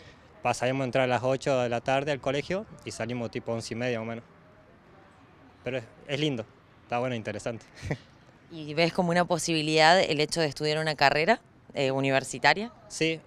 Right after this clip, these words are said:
Speaker 1: eh, o sea, está bueno porque facilita la, a muchas personas, digamos, poder cambiar su, su futuro o su economía, digamos, porque tener un trabajo estable y digno, eh, cambia, cambia y abre muchas puertas,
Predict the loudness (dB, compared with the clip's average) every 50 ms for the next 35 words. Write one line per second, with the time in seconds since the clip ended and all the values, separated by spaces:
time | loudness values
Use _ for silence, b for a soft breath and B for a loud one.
0 | -12 -8 -6 -4 -4 -4 -4 -2 0 0 0 0 0 -2 -2 -4 -6 -8 -10 -12
1 | -18 -20 -6 0 2 2 4 4 2 2 0 -2 -2 -4 -4 -4 -4 -2 -2 -2
2 | -4 -4 -4 -6 -6 -8 -12 -10 -10 -8 -8 -6 -6 -6 -6 -4 -2 -2 -2 -2
3 | -2 -4 -6 -6 -8 -10 -10 -12 -14 -18 -20 -20 -20 -20 -20 B B B B B
4 | B B B B B B -14 -8 -6 -4 -4 -2 -4 -4 -4 -4 -6 -2 -2 -2
5 | -2 0 0 0 0 0 0 -2 0 0 -2 -2 -2 -4 -4 -6 -4 -4 -2 -2
6 | -2 -2 -2 -2 -2 -2 0 -2 -2 -2 -4 -6 -6 -6 -4 -6 -6 -8 -8 -10
7 | -12 -16 -18 -20 -20 -20 -20 -20 -20 -20 -20 -20 -10 -8 -8 -6 -4 -4 -4 -2
8 | 0 0 0 2 2 0 -2 -2 -4 -4 -4 -2 -2 -2 -2 -4 -4 -6 -4 -4
9 | -4 -2 -2 -2 -2 0 0 0 0 0 -2 -4 -4 -6 -10 -14 -18 -20 -16 -12
10 | -10 -8 -8 -8 -8 -8 -6 -6 -4 -4 0 2 2 4 4 4 2 0 0 0
11 | 0 0 0 -4 -4 -2 2 2 2 4 2 0 -2 -4 -8 -12 -18 -18 -12 -8
12 | -6 -4 -2 -2 -2 -2 -2 -4 -6 -8 B B B B B B B B B -10
13 | -8 -6 -4 -4 -4 -6 -8 -6 -6 -4 -4 -2 -4 -4 -6 -8 -10 -14 -10 -2
14 | 0 2 2 2 2 0 0 0 0 -2 -2 -4 -6 -6 -8 -8 -6 -6 -6 -6
15 | -8 -12